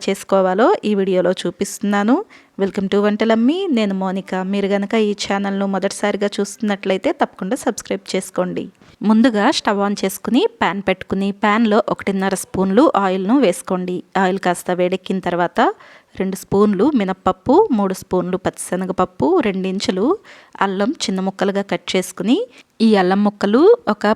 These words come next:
పది వరకు పొట్టు తీసిన వెల్లుల్లి రెబ్బలు వేసుకోవాలి. వీటితో పాటు ఒక ఐదు పచ్చిమిర్చి, ఐదు ఎండుమిర్చి కూడా యాడ్ చేసుకోండి.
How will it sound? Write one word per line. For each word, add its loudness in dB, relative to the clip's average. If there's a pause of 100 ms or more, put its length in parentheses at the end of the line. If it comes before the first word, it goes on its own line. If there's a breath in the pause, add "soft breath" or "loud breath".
పది 0
వరకు 0 (200)
పొట్టు 0
తీసిన -2 (160)
వెల్లుల్లి 0
రెబ్బలు 2 (120)
వేసుకోవాలి. 0 (320)
వీటితో 0
పాటు 0 (240)
ఒక -4 (160)
ఐదు 0 (180)
పచ్చిమిర్చి, -2 (360)
ఐదు 0 (220)
ఎండుమిర్చి -4 (100)
కూడా 4 (220)
యాడ్ -4
చేసుకోండి. -4